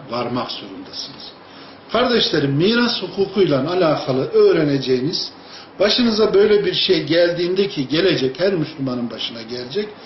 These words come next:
gideceğiniz üç tane ayet var. Bunları önce sohbetin başında deyip kafanıza bu ayetleri yazın. Nisa on bir, Nisa on iki ve Nisa yüz yetmiş altı.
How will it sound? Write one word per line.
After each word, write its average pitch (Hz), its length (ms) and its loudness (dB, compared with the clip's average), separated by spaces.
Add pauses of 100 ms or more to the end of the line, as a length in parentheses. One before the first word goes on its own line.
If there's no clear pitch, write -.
(480)
gideceğiniz 247 640 2
üç 294 280 0
tane 202 260 2
ayet 156 600 0
var. - 120 -16 (1040)
Bunları 202 340 4
önce 185 340 2
sohbetin 170 600 -2
başında 143 500 0
deyip 185 280 2 (280)
kafanıza 170 640 2
bu 202 200 0
ayetleri 160 540 0
yazın. - 340 -2 (580)
Nisa 254 680 2 (200)
on 175 340 2
bir, 185 260 -2 (280)
Nisa 175 720 2
on 254 160 4
iki 277 380 0 (260)
ve 202 140 4
Nisa 247 540 2 (560)
yüz 190 240 0
yetmiş 135 400 -2
altı. - 180 -14